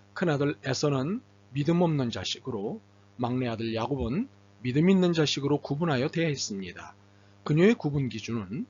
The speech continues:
순종이었습니다. 순종적 태도 여부를 두고 믿음을 판단했고 그렇게 대했습니다. 물론 믿음에서 순종은 매우 중요한 판단 기준입니다. 그러나 순종적이라는 기준이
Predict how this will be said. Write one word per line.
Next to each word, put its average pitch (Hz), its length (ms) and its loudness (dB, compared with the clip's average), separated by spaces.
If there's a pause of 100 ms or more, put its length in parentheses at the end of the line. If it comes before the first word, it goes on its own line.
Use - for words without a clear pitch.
(260)
순종이었습니다. 180 1080 -2 (600)
순종적 139 680 -2
태도 151 280 -2
여부를 123 400 0
두고 156 460 2 (300)
믿음을 190 380 4
판단했고 123 840 -2 (280)
그렇게 208 320 2
대했습니다. 95 800 -8 (720)
물론 147 340 4
믿음에서 156 460 4
순종은 120 500 -2
매우 151 260 0
중요한 113 480 -2
판단 143 380 -4
기준입니다. 156 800 -4 (520)
그러나 151 500 0 (300)
순종적이라는 160 1400 2
기준이 131 520 -4